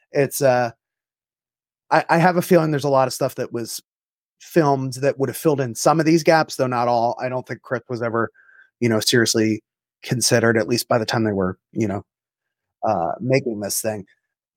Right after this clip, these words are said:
But, uh, I, I really like the movie overall.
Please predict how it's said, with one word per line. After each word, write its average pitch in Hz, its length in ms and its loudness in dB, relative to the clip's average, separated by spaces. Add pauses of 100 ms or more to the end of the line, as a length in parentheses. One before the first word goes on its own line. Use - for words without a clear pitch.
(120)
But, 117 360 2 (180)
uh, 110 400 0 (280)
I, 156 120 6
I 151 140 2
really 226 280 6
like 196 220 4
the 147 80 2
movie 143 340 2
overall. 123 760 4